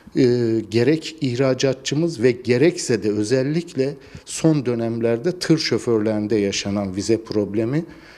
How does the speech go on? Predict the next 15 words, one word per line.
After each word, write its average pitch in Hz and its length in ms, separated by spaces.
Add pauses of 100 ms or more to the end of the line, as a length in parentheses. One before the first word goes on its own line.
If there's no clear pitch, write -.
(240)
Yani 135 340
bu, 139 280 (180)
e, 120 260
artık 123 440
ticaretimizi 123 1040 (300)
engeller 123 720
düzeye 95 440
geldi. 101 600 (420)
Özellikle, 127 840 (400)
e, 107 320
iş - 320
görüşmeleri 117 720
için 110 340 (960)
gitmek 127 520
isteyen 123 560